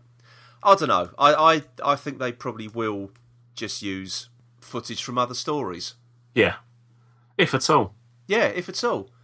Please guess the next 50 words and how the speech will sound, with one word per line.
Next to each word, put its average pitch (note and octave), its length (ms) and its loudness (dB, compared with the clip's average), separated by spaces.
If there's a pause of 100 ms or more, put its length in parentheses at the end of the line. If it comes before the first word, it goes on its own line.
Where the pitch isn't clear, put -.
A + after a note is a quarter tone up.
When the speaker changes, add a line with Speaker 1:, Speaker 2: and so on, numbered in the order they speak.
(720)
Speaker 1:
But - 120 2
Speaker 2:
Yeah, A3 60 6
Speaker 1:
that, A3+ 100 0
that, G#3+ 140 2
but, B2 80 -4
Speaker 2:
wouldn't G3 240 -4
Speaker 1:
but, G#2 160 2
Speaker 2:
surprise - 20 8
Speaker 1:
Moff-, A#3 140 6
Speaker 2:
me F2+ 60 -4
that F2+ 100 -10
they F2+ 40 -8
Speaker 1:
but, G3+ 80 0
Speaker 2:
don't. B2 100 2
Speaker 1:
but, - 200 -4
but F#3+ 160 0
Moffat G#3 300 -2
has G#3+ 260 -2
actually F3+ 260 -4
hinted E3 540 -8
that, B2+ 340 -2 (380)
you C3 80 -6
know, B2+ 80 0
he C#3+ 200 0
is C#3+ 160 -2
writing C#3+ 440 2
for - 100 -14
the A#2 100 -6
Eleven A2 280 -4
Doctors. - 640 -4 (680)
Speaker 2:
Yeah. F#2+ 240 4 (340)
Speaker 1:
But A#2 240 0
other D3 220 2
than C3 160 -2
that, A#2+ 220 0
we A#2 80 -6
don't A#2+ 140 0
know A2+ 100 -2
what A#2+ 280 -6
he A2+ 80 -6
means A2+ 340 -6
by E2 260 -6
that. D2+ 260 -12 (300)
Speaker 2:
No. E2+ 120 -2 (640)
I D#4 60 2
mean, D4 140 8
it B3 100 -2
could, A3+ 80 0
Speaker 1:
So F#3 80 0
Speaker 2:
you F#3 60 0